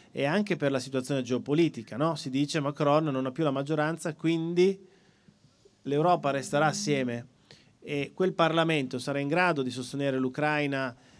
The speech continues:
e mantenere gli impegni con gli alleati atlantici", ad esempio, no?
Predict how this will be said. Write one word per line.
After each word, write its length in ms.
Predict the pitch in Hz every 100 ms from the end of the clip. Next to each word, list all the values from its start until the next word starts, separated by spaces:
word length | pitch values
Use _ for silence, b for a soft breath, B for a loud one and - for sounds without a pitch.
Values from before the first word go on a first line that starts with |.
| b -
e 240 | 135 135
mantenere 560 | 131 135 135 147 147 139
gli 60 |
impegni 440 | 131 127 147 143 131
con 180 | 135
gli 80 | 135
alleati 680 | 131 131 135 131 131 127 123
atlantici", 640 | 120 196 190 131 123 -
ad 80 | 123
esempio, 480 | 117 113 113 110 135
no? 280 | 180 202